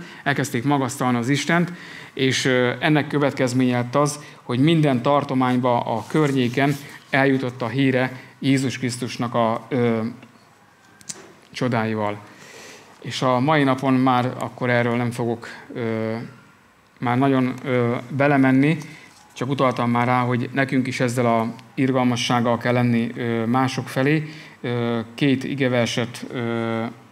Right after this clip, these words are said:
egy igeverset szeretnék felolvasni még ezzel kapcsolatban. A Lukács hat harminc hatban olvashatjuk: "Legyetek azért irgalmasok,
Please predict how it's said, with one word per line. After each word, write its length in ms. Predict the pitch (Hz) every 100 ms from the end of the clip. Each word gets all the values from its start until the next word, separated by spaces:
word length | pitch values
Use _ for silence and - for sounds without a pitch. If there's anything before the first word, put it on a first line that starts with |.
| _ _ _ _ _ _ -
egy 180 | 135 127
igeverset 340 | 135 135 -
szeretnék 320 | - 131 120 117
felolvasni 460 | 131 123 117 -
még 140 | 120 123
ezzel 260 | 120 117
kapcsolatban. 640 | 127 135 - 139 143 156 156 - - - -
A 200 | 135 123
Lukács 420 | 151 143 117 120
hat 260 | 143 127 - - - -
harminc 640 | 143 139 123 117 110 - - - 196 165 117 120 - - - - _ - - -
hatban 340 | 135 135 123
olvashatjuk: 640 | 131 143 135 139 127 123 - - - -
"Legyetek 420 | - 147 151 147
azért 420 | 143 127 123 123 151
irgalmasok, 880 | 131 131 147 156 156 - 180 185